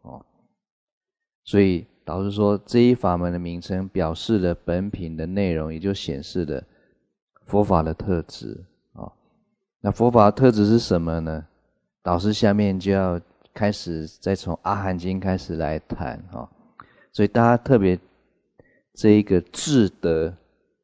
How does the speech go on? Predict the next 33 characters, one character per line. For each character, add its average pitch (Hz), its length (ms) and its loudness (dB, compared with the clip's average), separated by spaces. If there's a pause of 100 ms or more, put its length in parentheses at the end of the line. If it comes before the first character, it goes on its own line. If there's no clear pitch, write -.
(260)
一 110 120 -4
切 110 300 4
智 110 340 0
德 69 300 -6
这 95 160 -4
个 82 140 -6
智 - 460 -6 (300)
啊， - 180 -16 (760)
因 107 120 -2
为 104 140 0 (220)
导 90 180 0
师 104 160 0
说 101 340 0 (760)
早 90 220 2
期 87 500 -4 (840)
佛 - 420 0
陀 92 240 -2
的 90 80 -2
教 101 320 0
学 87 240 -6
就 95 160 -4
是 98 120 0
重 101 280 0
视 95 260 -2
智， 87 560 -4 (120)
智 101 260 0
慧 90 360 -2 (360)
啊， 85 220 -12
然 85 160 -10
后 98 80 -6
去 104 160 -4
体 - 260 -12
证 92 320 -2